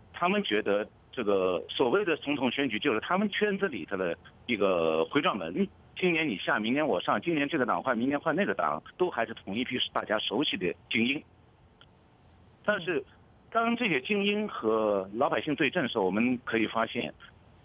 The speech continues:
如果是从阶层、从收入、从受教育程度等等来看，支持两个、两党候选人的选民，他们的之间差异并不很大，但是只有在一点上差异非常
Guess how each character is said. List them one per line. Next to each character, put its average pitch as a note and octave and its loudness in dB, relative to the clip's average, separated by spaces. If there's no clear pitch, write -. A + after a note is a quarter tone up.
如 A3 2
果 C#3+ 2
是 E3 -2
从 - 0
阶 A3 0
层、 B2 -2
从 D3 0
收 G3 0
入、 E3+ 2
从 D#3 -2
受 F3 2
教 F3 2
育 G#2+ 0
程 G#2+ -2
度 G#3+ 2
等 A#2+ 0
等 B2+ -2
来 D2+ 0
看， - -4
支 B3 -2
持 - -4
两 G2+ 0
个、 G2+ -8
两 C#3 2
党 C#3 0
候 D3+ -2
选 F2 -6
人 D#2+ -6
的 F#2+ 0
选 G2+ 0
民， G2 0
他 E3+ 0
们 F3 2
的 B2+ 0
之 - -2
间 B2+ 2
差 D#3+ -2
异 B2 -2
并 C3 -2
不 - -8
很 - -8
大， - -2
但 G3 0
是 - -8
只 F3 0
有 F3+ -2
在 D3+ 0
一 A3+ -2
点 E2+ -4
上 - -4
差 C3+ -2
异 B2 2
非 A#3 2
常 A2+ -2